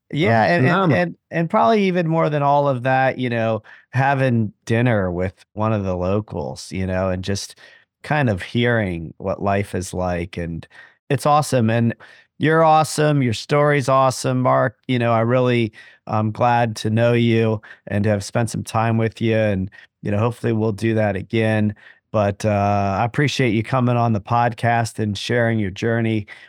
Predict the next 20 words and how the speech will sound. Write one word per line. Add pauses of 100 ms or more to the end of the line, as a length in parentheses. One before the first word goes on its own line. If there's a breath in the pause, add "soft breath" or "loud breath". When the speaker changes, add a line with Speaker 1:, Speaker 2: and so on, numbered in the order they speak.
Speaker 1:
with
our
audience.
And
we'll
make
sure
people (300 loud breath)
can,
uh,
figure
out
how
to
find
you (320 loud breath)
if
they're
interested
in,